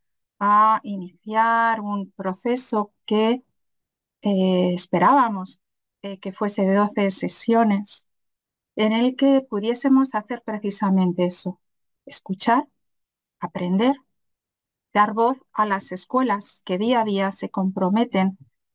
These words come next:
con acoger, con dar la bienvenida, con llegar a todo el alumnado sin ningún tipo de exclusión. Hoy es esa última sesión.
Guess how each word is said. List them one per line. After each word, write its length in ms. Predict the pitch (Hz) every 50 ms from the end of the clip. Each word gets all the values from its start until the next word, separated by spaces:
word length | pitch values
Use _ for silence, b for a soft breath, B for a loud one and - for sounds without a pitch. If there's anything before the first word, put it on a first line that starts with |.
| _ _ _ -
con 420 | - 220 214 214 220 226 165 - -
acoger, 680 | 190 185 - - 180 160 - - 214 214 220 226 - _ _ _ _ _
con 180 | - - - 185
dar 180 | 190 202 202 208
la 140 | 202 190
bienvenida, 840 | 190 185 180 180 175 170 165 170 196 226 240 233 202 190 196 190 _ _ _ _ _ _ _ _ _
con 180 | - - 202 190
llegar 380 | 196 196 196 214 220 226 226 _ _ _ _ -
a 140 | 196 185 175
todo 400 | - 220 208 208 202 202 202 196 -
el 180 | - 185 185 185
alumnado 680 | 185 190 190 196 208 214 220 214 208 208 208 214 _ _ _
sin 240 | - - 220 196 202
ningún 280 | 208 214 214 208 202
tipo 300 | - 196 190 - 185 175
de 100 | 175 165
exclusión. 640 | 165 160 - _ - 180 175 - - 285 180 180 _ _ _ _ _ _ _ _ _ _ _ _ _ _ _ _ _ _ _ _ _ _ _ _ -
Hoy 400 | - 240 269 254 196 - - _ _ _ _ _ _ _ _ _ _ _ _ _ _
es 520 | - 196 202 202 202 196 196 - - - _ _ _ _ _ _ _ _ -
esa 320 | 190 196 196 - - 196
última 460 | 214 233 220 214 202 185 180 175 180 180
sesión. 600 | - - 180 - - - 190 190 180 175 -